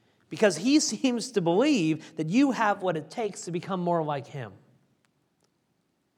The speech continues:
He seems to think that he can mold you and shape you and teach you and grow you to look and act and become more like him. And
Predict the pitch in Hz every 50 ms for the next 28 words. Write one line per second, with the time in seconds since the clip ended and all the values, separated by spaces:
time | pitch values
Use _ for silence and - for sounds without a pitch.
0 | _ - - - _ - - 294 302 285 294 - 277 277 254 - - - 196 185
1 | - - 277 269 247 196 - 196 180 175 262 269 - - 208 170 151 - - -
2 | - 156 160 170 190 208 220 247 262 269 277 226 214 262 277 277 247 170 175 180
3 | 180 151 - - - 226 220 247 254 - - 226 247 254 254 196 175 175 175 160
4 | - - - 240 254 247 240 - - 247 254 254 226 147 170 180 175 156 131 -
5 | 165 170 190 202 214 226 240 254 240 208 170 151 143 139 139 139 - - - -
6 | - - - 202 190 170 160 160 180 208 240 240 - - - - - 180 190 180
7 | 175 - - - 180 196 202 196 202 - - - 170 170 156 143 151 156 - -
8 | - 190 180 165 160 156 156 143 - - - - - 139 151 170 185 190 196 202
9 | 196 160 - - 151 160 160 165 160 160 156 - - - _ - - - 160 135
10 | 110 107 - - - - _ _ _ _ _ _ _ _ _ _ _ _ _ _
11 | _ _ _ _ _ _ _ _ _ _ _ _ _ _ _ _ _ _ _ _
12 | _ _ _ _ _ _ _ _ _ _ _ 143 127